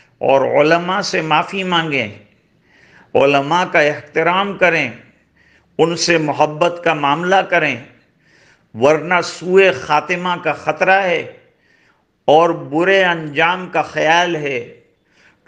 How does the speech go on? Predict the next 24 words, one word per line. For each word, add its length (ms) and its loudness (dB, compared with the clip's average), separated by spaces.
अल्लाह 440 2
से 240 0
डरो 600 2
और 200 6
अल्लाह 480 2
ने 180 -6
आपको 640 -4
थोड़ा 340 0
सा 220 0
मर्तबा 520 0
दिया 320 2
है, 560 -4
उसका 420 0
ऐसा 360 0
गलत 360 -2
इस्तेमाल 580 -2
मत 280 -2
करो। 500 0
अल्लाह 480 2
के 160 -10
यहाँ 360 -2
जवाब 400 0
देना 260 0
पड़ेगा। 720 -2